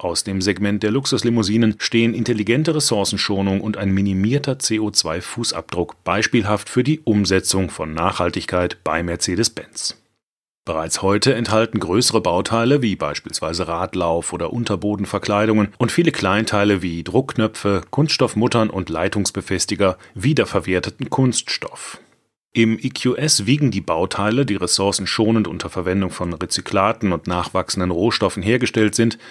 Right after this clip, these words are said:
bereits über achtzig Kilogramm. Die Bodenbeläge sind aus regeneriertem Nylon hergestellt.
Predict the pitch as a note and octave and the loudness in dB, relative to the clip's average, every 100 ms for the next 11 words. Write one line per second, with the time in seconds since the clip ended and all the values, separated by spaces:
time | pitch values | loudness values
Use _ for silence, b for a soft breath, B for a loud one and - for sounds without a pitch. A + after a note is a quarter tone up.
0 | B B G#2+ A#2 B2+ - C#3+ C#3+ G2 G2 | B B 0 2 0 0 2 2 0 -4
1 | - A2 G#2 - G2+ D#2 C#2+ B1+ - - | 0 0 0 -4 -6 -6 -10 -14 -16 -20
2 | _ _ _ G2+ G2 C#3+ A2+ F#2 D#2 E2 | _ _ _ 0 6 6 6 0 -2 -4
3 | G#2+ G#2+ G#2 G#2+ F#2+ F#2+ - G2+ A2 G2+ | -4 -2 0 0 0 -2 0 2 2 2
4 | G2 G#2 G2+ G2 F2+ E2+ G#2 F#2 E2 F2 | 2 2 2 0 0 2 2 2 0 -4
5 | D#2+ E2+ - F2+ - - | -4 -4 -4 -8 -10 -14